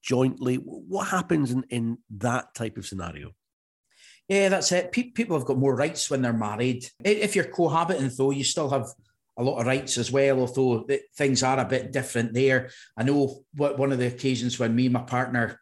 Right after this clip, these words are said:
Speaker 2: split up, we weren't married. And, and you only, at that point, you only have a year to try and take the other one to court if you're make-, trying to make a claim on things. But whereas if you're married, that's,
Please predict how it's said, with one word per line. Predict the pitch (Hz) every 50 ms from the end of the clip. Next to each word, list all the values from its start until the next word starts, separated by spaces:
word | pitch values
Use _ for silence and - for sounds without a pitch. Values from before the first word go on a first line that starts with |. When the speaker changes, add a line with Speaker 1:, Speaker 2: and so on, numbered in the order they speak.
| _ _ _
Speaker 2:
split | - - - - 123 123 104
up, | 123 127 123 -
we | 135 143
weren't | 120 123 131 143 123 123
married. | 120 113 107 107 113 117 113 117 - - _ - - - _ _ _ -
And, | 131 127 127 127
and | 127 120 110 110 - - -
you | 131 131 135
only, | 143 135 135 127
at | 135 123 120
that | 135 143 147 - -
point, | - 131 127 123
you | 127 135
only | 139 135 120
have | 120 117
a | 113
year | 107 104 113 123 143 131 123 120 110 95 - - _ _ -
to | -
try | - - 123 117
and | 107 95
take | - - 131 123 117
the | 120
other | 120 120 117
one | 107 113 113 113
to | 113 -
court | - - 135 131 131 135 - -
if | 131 123 143
you're | 135 131
make-, | 139 147 143 - -
trying | - 147 127
to | 131 135
make | 139 135 127
a | 123 120 - _
claim | - - 143 139 131 127
on | 123 123 120
things. | - - 117 107 110 110 104 -
But | - 123 123 - - - - - - _
whereas | - 127 131 127 104
if | 123 123 -
you're | 131 117
married, | 120 135 139 131 123 117 110 98
that's, | 120 117 117 - - - - - -